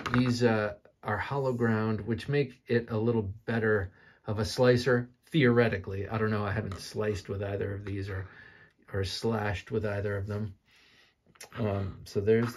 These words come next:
that. Two black daggers for dark work. And then here is the combat stiletto, the number two seven, two dash seven from Randall Made Knives.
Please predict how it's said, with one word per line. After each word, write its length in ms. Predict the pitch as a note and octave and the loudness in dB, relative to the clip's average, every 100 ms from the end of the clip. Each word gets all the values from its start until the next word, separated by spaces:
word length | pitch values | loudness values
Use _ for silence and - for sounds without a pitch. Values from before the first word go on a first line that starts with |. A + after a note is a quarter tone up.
| - | -2
that. 340 | G#2+ G2 C3+ - - - | 0 2 0 -2 -14 -14
Two 200 | - B2+ | -6 -4
black 640 | A2+ - A2+ A#2 A2+ A#2+ | -4 -2 2 2 2 -2
daggers 520 | G#2+ A#2+ A#2 A#2 A2+ G#2 | 2 4 4 2 0 0
for 340 | A2 G#2+ G2 - - - _ _ | 2 2 0 -8 -20 -20 _ _
dark 320 | B2+ A#2+ A#2+ | 4 4 2
work. 500 | A2+ A#2 C#3+ D3+ - - | 2 6 6 4 -8 -8
And 160 | C3 B2+ | 0 2
then 240 | C3 B2+ | 4 4
here 220 | A#2+ G#3 G#3+ | 6 10 10
is 560 | D3 C3 B2+ C3 A#2+ - _ - - _ | 10 8 8 4 -2 -14 _ -20 -20 _
the 500 | A#2+ A2+ A2+ A#2 A2+ - _ _ _ - - - | -2 4 6 6 4 0 _ _ _ -8 -8 -10
combat 520 | - E3+ D#3 A#2+ A2+ | 0 4 4 4 0
stiletto, 640 | - - A#2 A2 A2 D3 D3+ - A2+ G2 | -6 0 2 4 4 2 0 -8 -10 -2
the 120 | G#2+ | 0
number 340 | A2 B2 A#2+ A2 | 2 2 4 2
two 540 | - D3 C#3 C#3 - | 0 -2 -2 -2 -8
seven, 600 | - - D3 A#2+ A2 C#3 C#3 - - _ | -12 -4 0 2 0 -2 -6 -14 -20 _
two 160 | - B2+ | -8 -2
dash 320 | A2+ A2 F#2+ | 0 0 -2
seven 380 | A2+ G#2 A2+ A2+ - - - _ | -2 -2 -2 -6 -10 -20 -20 _
from 240 | - G#2+ | -4 -2
Randall 360 | G#2 G#2 G#2+ G#2+ | 0 0 0 0
Made 300 | G#2 G2 E2+ | 0 -2 -2
Knives. 600 | F#2+ F#2+ G2 A#2+ A#2+ | -2 -2 -2 -2 -6